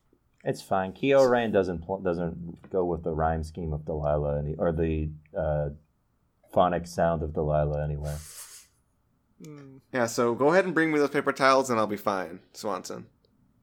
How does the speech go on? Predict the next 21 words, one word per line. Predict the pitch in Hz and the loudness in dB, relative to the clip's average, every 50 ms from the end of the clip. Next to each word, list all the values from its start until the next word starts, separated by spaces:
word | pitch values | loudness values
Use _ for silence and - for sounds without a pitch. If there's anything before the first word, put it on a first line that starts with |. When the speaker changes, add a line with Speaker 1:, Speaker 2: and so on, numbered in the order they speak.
| _ _ _ - | _ _ _ -14
Speaker 2:
I | 151 156 | -14 -14
mean, | 160 165 165 165 175 | -14 -16 -18 -18 -16
we | 170 | -14
could | - 190 180 | -10 -6 -4
order | 156 160 170 165 | -2 -2 -2 -4
you | 143 135 131 | -6 -8 -8
some | - 139 131 127 | -10 -10 -10 -8
on | 127 123 | -8 -10
Amazon, | 117 113 131 139 131 123 131 127 123 117 | -10 -12 -14 -14 -16 -14 -14 -14 -14 -14
I | 104 - | -16 -18
guess. | - 92 98 107 120 131 - - - - _ _ _ - | -18 -14 -14 -14 -14 -14 -18 -20 -20 -20 _ _ _ 0
Oh | - 165 156 | 2 4 4
no, | 135 131 127 127 127 | 2 0 -4 -8 -8
that | 123 123 123 | -8 -8 -10
would | 123 117 117 | -10 -10 -12
be | 120 117 | -12 -12
unwoke. | 110 113 117 113 110 117 117 113 - - - - _ _ _ _ _ _ _ _ _ _ _ _ _ _ _ _ _ _ _ _ - | -12 -12 -14 -14 -14 -14 -14 -14 -16 -18 -20 -20 _ _ _ _ _ _ _ _ _ _ _ _ _ _ _ _ _ _ _ _ -8
Speaker 3:
Yeah, | 110 113 113 113 104 85 80 - - _ _ _ _ - | -6 -4 -2 -2 -4 -4 -8 -14 -18 _ _ _ _ -8
Amazon's | 120 131 131 131 120 113 120 117 113 104 107 | -4 -2 -2 -2 0 0 0 -2 -2 -2 -2
no | 110 107 104 | -2 -2 -2
good. | 95 104 104 104 101 101 101 104 | -2 -4 -4 -2 -2 -4 -6 -8